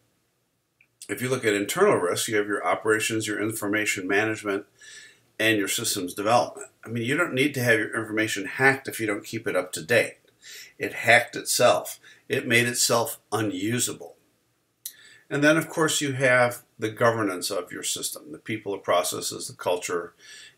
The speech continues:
and controls. Risk, uh, oftentimes is about the process, about the controls, about the information, and how you manage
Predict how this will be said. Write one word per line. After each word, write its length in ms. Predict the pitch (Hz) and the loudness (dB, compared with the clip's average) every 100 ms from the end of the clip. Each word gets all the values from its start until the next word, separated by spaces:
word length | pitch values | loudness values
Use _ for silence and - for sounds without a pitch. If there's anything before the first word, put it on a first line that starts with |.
| - | -6
and 180 | 107 104 | -4 -2
controls. 920 | - 92 - 110 87 - - - - _ _ _ _ _ | -4 -6 -4 -2 -2 -6 -12 -12 -14 _ _ _ _ _
Risk, 640 | 110 110 127 139 - - - | -8 4 6 6 4 -4 -8
uh, 100 | 123 - | -8 0
oftentimes 680 | - - 120 113 123 104 107 | 4 4 2 0 2 2 0
is 120 | 101 | -6
about 340 | 101 92 92 - | -6 -2 -2 -2
the 80 | |
process, 800 | - - - - 143 - - - _ _ _ - - _ | -10 -4 -2 0 -2 -2 -6 -10 _ _ _ -20 -20 _
about 220 | - 98 95 | 0 0 0
the 80 | |
controls, 880 | 95 101 95 - 98 107 156 - - _ _ _ _ _ - | -4 -6 -2 2 4 4 2 -2 -10 _ _ _ _ _ -6
about 300 | 98 151 151 | 4 4 4
the 100 | 135 | -4
information, 880 | 110 104 101 101 110 117 151 214 - _ _ _ _ _ _ _ _ _ _ _ _ _ _ _ _ - | -4 -4 -2 2 2 2 0 -2 -8 _ _ _ _ _ _ _ _ _ _ _ _ _ _ _ _ -4
and 160 | 117 110 | -4 -2
how 180 | - | 2
you 180 | 120 117 | 2 2
manage 540 | 113 113 120 101 - | 0 2 2 0 -4